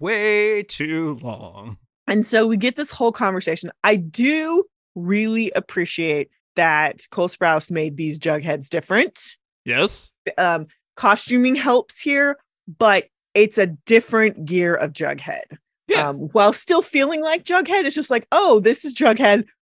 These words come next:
Speaker 2: who has not been with other people and has lost it."
Speaker 1: Yeah.
Speaker 2: It's good. It's interesting. It, it, it was fun to see. Again, I would have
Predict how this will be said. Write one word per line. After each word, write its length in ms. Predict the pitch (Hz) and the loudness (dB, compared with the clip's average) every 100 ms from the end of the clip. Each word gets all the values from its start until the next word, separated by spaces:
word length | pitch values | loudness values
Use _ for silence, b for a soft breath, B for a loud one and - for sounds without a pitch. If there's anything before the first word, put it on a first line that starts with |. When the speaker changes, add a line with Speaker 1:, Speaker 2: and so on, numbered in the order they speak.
| _ | _
Speaker 2:
who 380 | 240 214 208 196 | -2 0 0 -2
has 320 | 220 247 180 202 | 0 0 2 2
not 440 | 202 220 233 226 | 4 4 4 4
been 300 | 214 208 208 | 4 6 6
with 180 | 190 180 | 4 4
other 340 | 180 165 165 160 | 2 4 2 0
people 460 | - 285 349 - 440 494 508 494 B B _ _ _ | -2 0 0 4 6 8 6 4 B B _ _ _
and 180 | 226 226 | 6 6
has 320 | 269 320 190 | 4 2 2
lost 1040 | 175 180 190 196 190 196 185 185 - - | -2 -6 -4 -4 -4 2 2 2 -6 -6
it." 140 | - - _ - - - - _ _ | -6 -8 _ -12 -10 -10 -12 _ _
Speaker 1:
Yeah. 120 | - - | -10 -10
Speaker 2:
It's 100 | _ | _
good. 260 | 523 156 - - | 4 4 0 -6
It's 160 | 254 285 | 0 4
interesting. 560 | 370 - 208 - 151 - | 4 4 -2 0 -6 -2
It, 120 | 185 180 - | -4 -4 2
it, 220 | 226 220 - | 6 6 6
it 180 | 226 220 | 2 4
was 220 | 214 - | 2 0
fun 260 | - 196 202 | 2 2 2
to 100 | 247 | -2
see. 260 | - 170 | -4 -6
Again, 480 | - 147 170 160 160 - | -6 -4 -2 -2 -6 -10
I 80 | 143 | -12
would 120 | 131 | -12
have 140 | 135 | -14